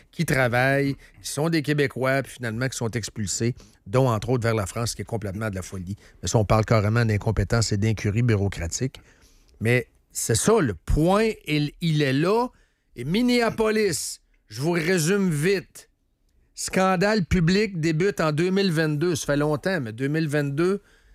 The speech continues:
c'était pas trompe, trompe, trompe. Dans ce temps-là, puis il avait pas déployé tout son,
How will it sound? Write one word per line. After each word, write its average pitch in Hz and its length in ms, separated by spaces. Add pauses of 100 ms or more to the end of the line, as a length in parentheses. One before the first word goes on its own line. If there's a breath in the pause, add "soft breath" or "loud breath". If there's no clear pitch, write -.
c'était - 240
pas 156 160
trompe, 143 320
trompe, 135 320
trompe. 156 420 (180)
Dans 110 140
ce - 80
temps-là, 139 420
puis 131 120
il 120 40
avait 120 160
pas 165 180
déployé 135 500
tout - 100
son, 110 320